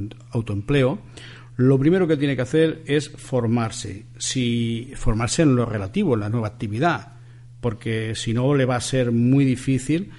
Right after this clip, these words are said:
poder coger, eh, y tomar las acciones que verdaderamente sean las correctas.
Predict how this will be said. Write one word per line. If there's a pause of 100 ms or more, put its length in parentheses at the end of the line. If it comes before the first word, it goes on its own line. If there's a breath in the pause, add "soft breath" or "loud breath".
(280 loud breath)
poder
coger,
eh,
y
tomar
las
acciones (260 loud breath)
que
verdaderamente (280 loud breath)
sean
las
correctas.